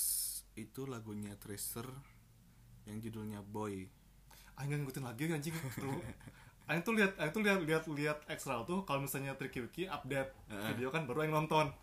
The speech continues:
Speaker 1: Oh.
Speaker 2: Tricky Wiki doang, aing Tricky Wiki doang, jujur Tricky Wiki doang yang nonton aing. Kalau di video Extra.
Speaker 1: Ya itu sih maksudnya, eh, be-, berbagai views, viewersnya Extra pun dia berbagai segmen.
Speaker 2: Hmm.
Speaker 1: Dan makanya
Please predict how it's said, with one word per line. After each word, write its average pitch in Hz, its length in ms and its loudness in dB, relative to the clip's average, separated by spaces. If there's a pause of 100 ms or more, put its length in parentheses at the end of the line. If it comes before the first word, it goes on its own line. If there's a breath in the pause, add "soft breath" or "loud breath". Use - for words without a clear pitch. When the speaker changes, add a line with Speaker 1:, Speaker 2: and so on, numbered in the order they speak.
(180)
Speaker 1:
Oh. 175 320 10
Speaker 2:
Tricky 180 240 10
Wiki 180 180 8
doang, 165 180 10
aing 185 140 10
Tricky 214 160 8
Wiki 185 120 10
doang, 185 160 8
jujur 175 200 8
Tricky 165 220 8
Wiki 147 100 6
doang 147 220 6
yang 143 120 2
nonton 131 240 -2
aing. 120 200 -4 (920)
Kalau 139 160 0
di 135 80 0
video 143 180 0
Extra. 131 380 0 (380 loud breath)
Speaker 1:
Ya 113 140 2
itu 131 180 2
sih 156 180 2
maksudnya, 139 320 0 (400)
eh, 104 480 -8 (300)
be-, 110 180 -6 (220)
berbagai 110 500 -2 (140)
views, 110 560 -4
viewersnya 107 500 -2
Extra 98 300 -8
pun 147 180 -8
dia 135 120 -6
berbagai 98 400 -6
segmen. 104 440 -8 (140)
Speaker 2:
Hmm. 135 340 -8 (560 loud breath)
Speaker 1:
Dan 98 480 -6 (220)
makanya 113 580 -2